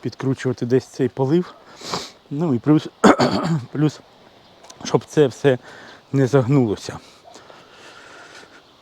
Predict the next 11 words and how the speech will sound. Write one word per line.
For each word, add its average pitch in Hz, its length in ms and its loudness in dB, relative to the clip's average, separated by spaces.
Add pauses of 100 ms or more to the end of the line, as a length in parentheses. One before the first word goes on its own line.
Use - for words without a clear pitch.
(220)
Е, 139 40 0 (1120)
що, 113 240 0
жимолость 151 520 2
ми 131 100 2
вже 120 320 2 (580)
їстівну 131 460 0
зібрали, 185 600 2 (640)
полуницю 131 720 2 (120)
ще - 220 0
трошки 135 420 0
їмо, 131 420 4